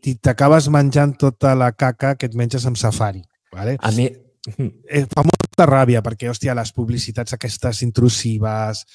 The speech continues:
Speaker 1: i, bueno, i coses que no veiem que passen per darrere. Aprofito per recomanar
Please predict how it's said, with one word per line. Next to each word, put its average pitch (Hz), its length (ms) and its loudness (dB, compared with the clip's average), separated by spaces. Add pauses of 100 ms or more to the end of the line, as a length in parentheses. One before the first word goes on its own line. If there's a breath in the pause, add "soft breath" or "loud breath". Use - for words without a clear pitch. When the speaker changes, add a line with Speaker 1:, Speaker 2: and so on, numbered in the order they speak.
(200 soft breath)
Speaker 1:
i, 123 100 -10
bueno, 127 160 -4
i 107 80 -6
coses 135 260 0
que 147 80 -4
no 123 120 2
veiem 113 240 0
que 107 120 -4
passen 113 300 -2
per 104 160 -6
darrere. 101 300 -4 (880 soft breath)
Aprofito 127 580 2
per 151 240 0 (180)
recomanar 117 920 -2